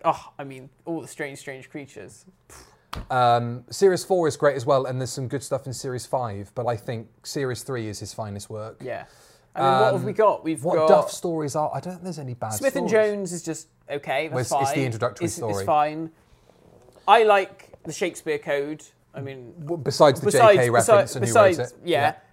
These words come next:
Speaker 1: I think is a, is a good story.
Speaker 2: Mm-hmm.
Speaker 1: Uh, Gridlock is
Speaker 2: <laughs> And
Speaker 1: obviously
Speaker 2: it's got Super Hands in it.
Speaker 1: <laughs>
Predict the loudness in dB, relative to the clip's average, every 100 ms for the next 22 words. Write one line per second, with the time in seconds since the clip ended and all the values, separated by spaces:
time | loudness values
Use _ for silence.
0 | _ _ _ _ -4 -4 -4 -4 -2 -2
1 | -4 -6 -6 -6 -4 -4 -4 -4 -4 -6
2 | -8 -2 2 4 4 2 2 0 -2 4
3 | 6 6 4 2 2 4 6 4 6 4
4 | 4 0 -2 2 4 4 2 -6 -6 -6
5 | -8